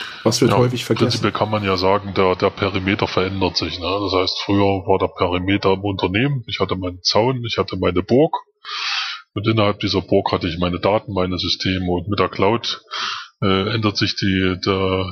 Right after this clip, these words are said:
Speaker 2: die Herangehensweise grundsätzlich. Die Daten sind jetzt außerhalb der Burg. Mein Perimeter ist noch da, aber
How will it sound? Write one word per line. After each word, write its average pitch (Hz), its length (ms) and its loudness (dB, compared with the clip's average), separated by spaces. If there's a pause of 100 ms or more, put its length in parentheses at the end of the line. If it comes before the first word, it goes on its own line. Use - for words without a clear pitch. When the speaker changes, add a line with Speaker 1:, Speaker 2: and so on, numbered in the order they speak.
(140)
Speaker 2:
die 95 100 -2
Herangehensweise 92 800 0
grundsätzlich. 104 600 -2
Die - 120 -4
Daten 98 280 0
sind 95 160 -4
jetzt 90 120 -2
außerhalb 120 400 2
der 135 120 0
Burg. 143 280 0
Mein 90 160 -2
Perimeter 95 500 0
ist - 140 -2
noch - 160 -8
da, 110 120 2
aber 120 280 0